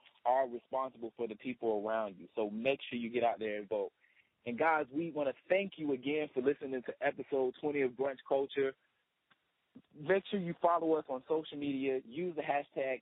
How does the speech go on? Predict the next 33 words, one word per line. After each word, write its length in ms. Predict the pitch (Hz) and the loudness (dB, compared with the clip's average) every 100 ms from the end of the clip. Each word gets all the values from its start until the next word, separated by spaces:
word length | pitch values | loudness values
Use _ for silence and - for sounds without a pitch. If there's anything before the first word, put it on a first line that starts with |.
| - | -6
Chat 240 | 156 139 135 | -6 -6 -8
B 180 | 147 - 127 | -12 -12 -8
C. 280 | 123 123 - - | -4 -4 -6 0
Follow 320 | 156 160 160 | 2 2 0
us 100 | 156 _ | -2 _
on 200 | 127 127 - | -8 -8 -6
Twitter 280 | 165 165 151 131 | -4 -2 -2 -4
at 200 | 117 110 | -6 -4
Brunch 220 | 151 156 - | -6 -6 -4
Culture, 300 | 139 139 135 | -4 -4 -6
on 120 | 120 117 143 | -6 -6 -8
Instagram 460 | 143 131 131 127 123 113 | -10 -8 -4 -2 0 -2
at 140 | 110 | -2
Brunch 240 | 127 139 127 - | -4 -4 -6 -4
underscore 460 | 143 151 - 143 143 - | -4 -4 -2 0 0 2
Culture. 440 | 147 147 147 135 135 139 | 0 0 0 -2 -2 -4
Look 140 | 139 | -2
us 80 | - | 2
up 100 | 147 139 | 0 0
on 160 | 135 135 | -4 -2
Facebook 320 | 139 143 131 117 117 | -4 -2 -4 -4 -4
and 120 | 117 | -4
like 260 | 120 127 - | 0 0 0
our 140 | 123 127 - | -2 -2 -2
Facebook 400 | 131 - 117 - | -4 -2 -8 -6
page 240 | 120 107 98 | -2 -2 -2
at 260 | 104 - 139 | -10 -4 -4
facebook 320 | 139 131 107 | -2 -4 -2
dot 180 | 123 120 - | 0 0 -4
com 300 | 131 127 113 | -4 -4 0
backslash 480 | 123 - 127 117 107 - | -2 -2 -2 -2 -2 -4
brunch 180 | 147 - | -4 -4
culture. 380 | 147 139 - 139 | -2 -2 0 -4